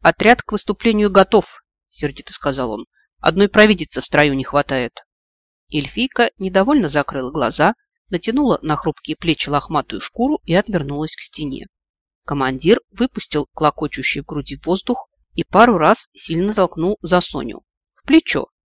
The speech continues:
и намеренно гораздо ниже. Вдруг оскорбится и проснется. "Терпеть не могу, когда меня толкают", раздраженно сказала эльфийка и села. Командир ждал. Эльфийка тупо смотрела в стену. Наконец до него дошло, что провидица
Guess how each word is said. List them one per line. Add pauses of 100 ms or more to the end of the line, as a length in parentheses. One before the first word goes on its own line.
и
намеренно
гораздо
ниже. (440)
Вдруг
оскорбится
и
проснется. (600)
"Терпеть
не
могу,
когда
меня
толкают", (260)
раздраженно
сказала
эльфийка
и
села. (480)
Командир
ждал. (720)
Эльфийка
тупо
смотрела
в
стену. (580)
Наконец
до
него
дошло,
что
провидица